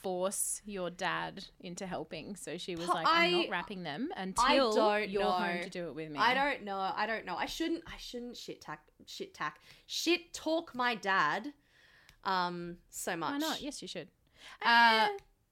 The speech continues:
Speaker 2: <laughs>
Speaker 1: my story about finding out that Santa wasn't real.
Speaker 2: Mm-hmm.
Speaker 1: I was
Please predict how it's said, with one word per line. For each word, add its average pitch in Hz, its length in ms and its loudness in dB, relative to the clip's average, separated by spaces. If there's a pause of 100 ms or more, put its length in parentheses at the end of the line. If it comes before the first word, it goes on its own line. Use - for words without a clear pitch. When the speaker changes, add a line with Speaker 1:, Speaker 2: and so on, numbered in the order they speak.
(180)
Speaker 2:
<laughs> 294 340 8
Speaker 1:
my 330 300 6
story 208 800 2
about 196 440 0
finding 190 300 -2
out 185 140 -4
that 165 80 -10
Santa 175 320 -8
wasn't 165 260 -8
real. 160 400 -10 (140)
Speaker 2:
Mm-hmm. 196 400 -10 (520)
Speaker 1:
I 202 360 4
was 190 680 -2